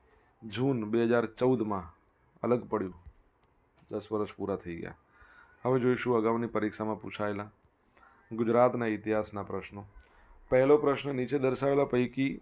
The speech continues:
અ, પુસ્તક પૈકી કયા પુસ્તકમાં ખેતીના ચાર તબક્કાઓ, જેમ કે ખડવું, વાવવું, લણવું, આ જડ-, ઝઘડવું નહીં, કંઈક અલગ હશે, એની વિગત છે,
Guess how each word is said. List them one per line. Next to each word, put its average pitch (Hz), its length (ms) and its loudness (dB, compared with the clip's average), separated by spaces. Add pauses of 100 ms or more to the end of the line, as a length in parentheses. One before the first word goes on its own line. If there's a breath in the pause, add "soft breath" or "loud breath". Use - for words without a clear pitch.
અ, 113 100 0
પુસ્તક 117 440 -4
પૈકી 123 260 -2
કયા 131 220 6
પુસ્તકમાં 131 520 -2
ખેતીના 120 500 -2
ચાર 117 300 2
તબક્કાઓ, 110 600 0
જેમ 107 160 -6
કે 107 160 -8
ખડવું, 123 640 -2 (1400 soft breath)
વાવવું, 120 560 4
લણવું, 123 480 0 (760)
આ 120 40 -6
જડ-, 110 460 -2
ઝઘડવું 135 440 -2
નહીં, 135 120 -2
કંઈક 113 200 -4
અલગ 110 220 -2
હશે, 98 220 -8
એની 127 340 -4
વિગત 113 340 -2
છે, 101 220 -10